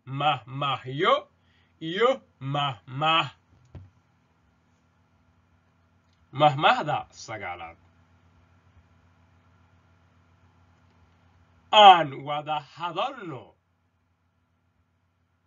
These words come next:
Waa aan heshiino.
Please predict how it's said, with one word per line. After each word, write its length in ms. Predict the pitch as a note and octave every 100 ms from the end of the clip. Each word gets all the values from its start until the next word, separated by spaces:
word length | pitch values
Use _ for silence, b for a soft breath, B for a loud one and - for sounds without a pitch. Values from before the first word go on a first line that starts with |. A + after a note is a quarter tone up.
| _ _ _ D#3
Waa 800 | D#3+ E3+ D3 C3+ D3+ F3+ C4+ - _ _ _ _ _ _ _ _ _ _ _ _ _ -
aan 400 | F3+ D#3+ D#3 C#3 -
heshiino. 840 | C#3 B2+ D3 D#3+ F#3 D3+ A2